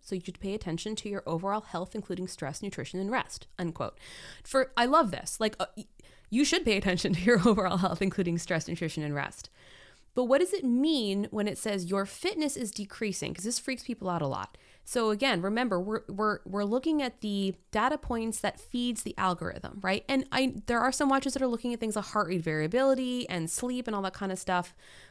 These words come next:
But typically we're gonna look at what actually happened on your run. Like, you went on a run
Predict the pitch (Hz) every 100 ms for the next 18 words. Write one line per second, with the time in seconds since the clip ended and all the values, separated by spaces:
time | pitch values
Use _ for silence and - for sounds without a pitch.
0 | - 220 202 - - - - - 294 277
1 | 262 240 226 196 196 - 202 180 - -
2 | _ - 208 - 202 - 202 180 170 175
3 | 160 156 - - 170 180 185 160 151 220
4 | 254 349 285 339 240 156 190 311